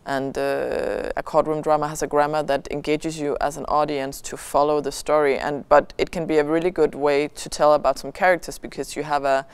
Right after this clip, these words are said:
motor driving the story, like who did the crime, as it was in my first show, or in this one also what happened, uh, in the past. Uh, a mystery or something that creates suspense. And I, for me, it's, like,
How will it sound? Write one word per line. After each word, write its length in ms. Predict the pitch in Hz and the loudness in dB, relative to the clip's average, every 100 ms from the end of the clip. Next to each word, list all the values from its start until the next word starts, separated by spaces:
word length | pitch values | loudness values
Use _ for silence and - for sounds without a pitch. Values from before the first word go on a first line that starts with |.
| - - - - | -20 -20 -16 -4
motor 520 | 156 170 175 151 131 | 6 6 6 0 0
driving 500 | 135 156 165 170 147 | 4 6 8 4 -2
the 80 | 139 | -6
story, 340 | - 143 143 | -2 0 2
like 260 | 139 131 - | 2 0 -2
who 260 | - 180 | -2 0
did 180 | 165 160 | 2 0
the 100 | 143 | -2
crime, 360 | - 151 143 131 | -2 -2 0 -2
as 140 | 120 | -4
it 60 | 131 | -2
was 180 | 135 139 | -2 -2
in 80 | |
my 120 | 135 135 | -8 -6
first 300 | - 151 - | -2 -2 -2
show, 320 | 135 127 139 - - - - | -2 -2 -4 -10 -20 -20 -8
or 200 | 139 139 | -2 -2
in 240 | 135 135 | -2 -2
this 260 | 135 151 - | 2 2 0
one 220 | 143 127 | -4 -2
also 280 | 67 139 - | -2 -4 -4
what 180 | 143 143 | 0 0
happened, 440 | 139 - 139 135 | 0 -2 -4 -4
uh, 480 | 135 131 127 - - | -4 -4 -4 -4 -4
in 120 | 135 147 | -6 -8
the 80 | |
past. 580 | - 156 180 233 - - _ - - - - | -6 0 0 -2 -8 -14 _ -20 -20 -20 -6
Uh, 300 | - 147 143 90 | 0 2 4 2
a 40 | |
mystery 640 | 151 170 - 170 160 165 | 2 0 0 0 2 4
or 60 | 160 | 2
something 380 | 165 165 151 151 | 0 -6 -6 -2
that 140 | 143 | -4
creates 320 | - 139 135 | -2 -4 -4
suspense. 460 | - 156 - 151 151 | -6 -10 -4 -2 -2
And 140 | - | -2
I, 140 | 143 139 | -2 -2
for 140 | - | 0
me, 180 | 165 196 | 4 4
it's, 180 | 190 - | 4 2
like, 400 | 151 143 123 | 2 2 -2